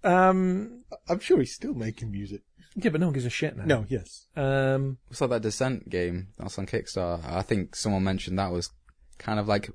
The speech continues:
Speaker 3: a moba somehow.
Speaker 1: Yes. Yeah, yeah, yeah.
Speaker 3: But
Speaker 1: I,
Speaker 3: yeah, I guess everyone
Speaker 1: is it
Speaker 3: sees, like
Speaker 1: massively online battle arena?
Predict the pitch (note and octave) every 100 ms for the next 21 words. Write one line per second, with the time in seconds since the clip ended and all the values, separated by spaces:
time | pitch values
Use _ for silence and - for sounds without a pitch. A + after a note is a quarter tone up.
0 | - G2 G2 G2+ A#2+ B2+ C3 - _ -
1 | C3+ C#3 D3+ - A3 G3 - - - F3
2 | F#3+ E3+ D#3+ C#3 - - A#2 C#3+ G#2+ A2
3 | A#2+ A#2+ A#2+ A2+ G3+ A3 G#3+ B3 - B3
4 | A3 A3 - - _ G3 F#3+ F3+ E3+ D#3+
5 | E3 - E3 D3+ D3 A#2+ -